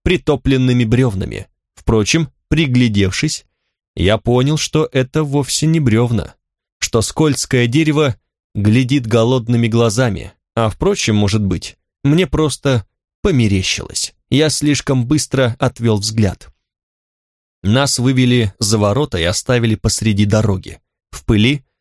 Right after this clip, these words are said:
в стрекоте кузнечиков, под безоблачным небом.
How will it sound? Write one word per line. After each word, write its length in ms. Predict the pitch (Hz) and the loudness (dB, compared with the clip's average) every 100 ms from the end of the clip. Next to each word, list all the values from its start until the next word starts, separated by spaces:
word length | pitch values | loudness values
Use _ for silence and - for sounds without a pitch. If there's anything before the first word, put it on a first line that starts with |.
| _ _ _ | _ _ _
в 60 | - | -6
стрекоте 520 | - 135 131 120 113 | -2 0 0 0 -2
кузнечиков, 800 | - 110 107 131 - - - - _ _ _ _ _ _ | 0 0 2 0 -4 -8 -12 -12 _ _ _ _ _ _
под 140 | 151 131 | -2 0
безоблачным 840 | 127 127 165 156 151 - 139 131 | 0 2 0 0 -2 0 -2 0
небом. 460 | - 117 101 - - | 2 2 2 -4 -14